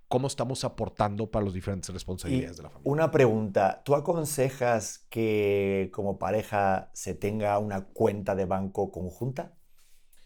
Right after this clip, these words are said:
Speaker 1: Mira, estrictamente como tener la herramienta, una cuenta de banco conjunta, si les funciona bien, si no, no importa.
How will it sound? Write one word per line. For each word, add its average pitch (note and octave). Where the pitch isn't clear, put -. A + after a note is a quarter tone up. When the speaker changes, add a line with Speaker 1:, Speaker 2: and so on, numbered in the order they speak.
Speaker 1:
Mira, E3
estrictamente A3+
como F3
tener D#3
la D3+
herramienta, C#3
una D3+
cuenta D3
de D3+
banco D3+
conjunta, D#3
si -
les C#3
funciona D3
bien, C#3+
si -
no, C#3+
no D3
importa. C3